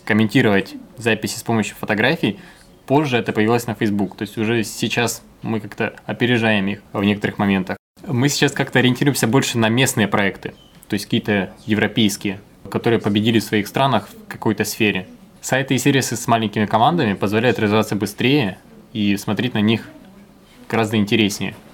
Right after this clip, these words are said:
Какие-то интересные потом сервисы можно запускать и у себя, подглядев, понятное дело, улучшив, ну, либо придумав сам. Мы тоже много чего придумываем сами, поэтому <laughs> не верьте тому, что рассказывают про нас иногда.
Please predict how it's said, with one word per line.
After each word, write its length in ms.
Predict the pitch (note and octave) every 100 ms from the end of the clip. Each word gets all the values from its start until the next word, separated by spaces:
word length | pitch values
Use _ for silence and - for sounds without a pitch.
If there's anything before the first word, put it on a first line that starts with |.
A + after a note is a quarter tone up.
| - - -
Какие-то 580 | - - A#2+ A#2 G2+ G2+ - _
интересные 560 | G#2 G2+ G#2+ - G#2 F#2+
потом 240 | - F#2+
сервисы 360 | - B2 A2+ A2
можно 200 | G2 G2
запускать 380 | F#2+ - A2 G#2
и 20 |
у 60 |
себя, 380 | F#2+ - F#2+ E2+ - - - -
подглядев, 480 | G#2+ G2 G2+ F#2 F2+
понятное 400 | - G2 F2+ F#2+
дело, 320 | A2 C3+ A2 - -
улучшив, 500 | G#2+ G2 C3+ - A2 - - - _ - _ - -
ну, 120 | E3
либо 180 | C#3 C3
придумав 400 | A#2+ G#2 A#2+ C3+
сам. 260 | G#2+ G2 G2+ - - -
Мы 140 | A#2+ C#3
тоже 200 | F#3 C3+
много 220 | G#2 G2+
чего 160 | G#2+
придумываем 340 | G#2 G#2+ G#2+ G2
сами, 320 | B2 G#2 F2+
поэтому 640 | - G2+ G2 G2+ G2 F#2+ F#2+
<laughs> 1300 | G2 G#2 G#2+ A2+ A#2+ G#2 - E3+ D3 - C#4+ A#3+
не 140 | C#3 C3+
верьте 260 | C#3+ -
тому, 260 | A2+ A2 A#2
что 520 | - G#2+ F#2+ F#2+ F#2+
рассказывают 420 | G2+ - A2 G2+
про 140 | - G#2+
нас 160 | G#2
иногда. 260 | A2 G#2 G#2